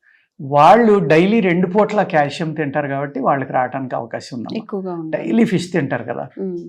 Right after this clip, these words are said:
Speaker 1: ఆ కేసెస్ ఎక్కువ వస్తూ ఉంటాయి.
Speaker 2: మ్మ్.
Speaker 1: అంటే, నేను భీమవరం అమ్మ, మా ఏరియా, భీమవరం వెళ్ళినప్పుడు ఏమవుతుందంటే, వస్తున్నానని తెలిస్తే చాలా మంది వస్తూ ఉంటారు, నేను ఎక్కడున్నానో తెలుసుకుని, నాకు
Speaker 2: మ్మ్.
Speaker 1: చెప్పకుండానే,
Speaker 2: మ్మ్.
Speaker 1: "మీరు వచ్చారంట కదా సార్,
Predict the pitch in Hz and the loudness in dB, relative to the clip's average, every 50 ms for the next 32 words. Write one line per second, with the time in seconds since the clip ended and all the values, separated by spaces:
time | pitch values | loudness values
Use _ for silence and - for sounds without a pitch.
0 | - _ - 165 160 170 165 190 180 170 165 190 175 180 - 196 165 147 143 - | -18 _ -2 0 0 0 2 2 0 2 2 0 -4 -2 -2 0 0 0 0 -4
1 | - - - _ _ _ 269 190 170 175 - 208 185 143 - - - 127 117 107 | -8 -16 -20 _ _ _ -2 -2 -2 -2 2 0 0 0 0 -4 -6 -6 -6 -6
2 | - - - - - 190 190 180 175 170 175 - - 151 151 190 185 175 175 170 | -8 -12 -14 -10 -8 -8 -6 -6 -8 -10 -10 -8 -4 -2 0 2 4 4 4 2
3 | 170 175 170 147 143 143 160 165 165 165 160 160 151 143 139 139 143 151 165 160 | 2 0 -2 -2 0 0 2 2 2 2 2 2 0 0 -2 -2 -4 -4 -4 -2
4 | 147 143 143 135 135 139 139 147 185 226 233 _ _ _ _ _ _ _ - 143 | -2 -4 -2 -2 -2 -4 -4 -6 -8 -10 -12 _ _ _ _ _ _ _ -4 0
5 | 147 160 185 190 190 196 190 180 180 175 180 175 175 170 160 147 156 156 156 151 | 2 4 6 6 4 4 2 2 2 2 0 0 0 0 2 4 4 2 2 0
6 | 160 156 151 156 160 196 208 196 175 - - 156 151 147 143 - - - 185 185 | -2 -2 -2 -2 -2 -2 -4 -4 -6 -8 -4 0 0 0 0 0 -4 -2 0 2
7 | 180 175 175 170 165 165 160 - 151 151 147 147 - - - 151 123 117 151 - | 2 2 2 2 2 0 0 0 -2 -2 -2 -4 -8 -6 -4 -4 -4 -4 -8 -12
8 | _ _ _ _ _ _ _ _ _ _ - _ _ _ _ _ _ _ _ _ | _ _ _ _ _ _ _ _ _ _ -20 _ _ _ _ _ _ _ _ _
9 | _ _ - - 202 185 196 208 214 202 190 175 151 - - 208 190 175 156 160 | _ _ 0 6 8 8 8 8 6 4 4 2 2 2 2 2 2 2 2 0
10 | 139 131 135 139 139 131 123 - 147 147 151 156 156 160 156 151 - 147 135 135 | 0 0 0 0 0 -2 -4 -2 -2 0 0 0 0 0 -2 0 0 -2 -2 -2
11 | - - - 143 - - - 135 139 147 - 190 - 139 - - 143 165 156 156 | -4 -4 -4 -4 -4 -4 -2 0 0 0 0 0 0 -2 -2 0 0 0 2 2
12 | 147 135 123 123 - _ - 202 202 196 190 180 175 175 160 175 175 156 170 - | 2 0 -2 -4 -8 _ -10 -8 -6 -6 -6 -6 -2 0 2 2 2 2 2 0
13 | 185 175 170 160 151 151 156 147 151 151 135 147 139 131 | 0 0 0 0 -2 0 0 0 0 -2 0 -2 -2 -2